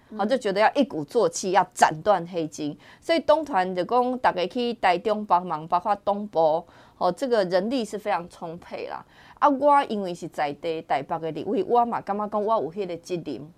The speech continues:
Speaker 1: 台北这个林冲做爱较
Speaker 2: 对，对，嘿，林，林长 Freddy 这，所以我，我，我算是还蛮鸡婆的，我就替伊招，这立委替伊招，遐立委就是讲，我，我真的觉得我有这个责任，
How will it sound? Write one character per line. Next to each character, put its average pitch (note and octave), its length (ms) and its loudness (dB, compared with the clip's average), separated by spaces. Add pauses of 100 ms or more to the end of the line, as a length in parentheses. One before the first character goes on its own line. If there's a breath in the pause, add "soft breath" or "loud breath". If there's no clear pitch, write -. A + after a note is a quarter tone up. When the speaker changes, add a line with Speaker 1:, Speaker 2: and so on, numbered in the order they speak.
(160)
Speaker 1:
台 A#3 120 -6
北 C4+ 200 -2
这 D4 160 -4
个 A#3+ 140 0
林 B3 240 -6
冲 B3 260 -6
做 B3+ 140 0
爱 A#3+ 120 4
较 A3+ 260 6
Speaker 2:
对， G3 160 0
对， G#3+ 180 8
嘿， G3+ 360 0
林， G#3 260 -2
林 A3 160 -2
长 A3 180 -2
Freddy A#3 500 2
这， G#3 200 0
所 C4+ 160 4
以 C4 40 6
我， A3+ 300 6
我， B3+ 160 6
我 C4 300 4
算 - 400 0
是 A#3 640 -4 (200)
还 - 160 -6
蛮 F#3+ 240 -2
鸡 E3 140 -4
婆 - 280 -6
的， E3+ 60 -8 (320 soft breath)
我 B3+ 100 2
就 A#3 120 0
替 A3+ 280 0
伊 G3+ 60 -2
招， F#3+ 260 2
这 A3 220 2
立 F#3 180 -2
委 A3 160 0
替 G3+ 300 -4
伊 - 20 -4
招， F3+ 260 -2
遐 G#3+ 260 0
立 F#3+ 120 -2
委 G#3 220 -2
就 D3+ 80 -2
是 D#3 100 -4
讲， A#3 180 -2
我， A3 180 2
我 A#3 120 8
真 E4+ 160 2
的 E4+ 100 2
觉 B3+ 40 0
得 B3+ 80 4
我 A#3 120 6
有 F#3+ 160 2
这 G#3 140 -8
个 G3 80 -4
责 G#2+ 260 -10
任， D3+ 240 -6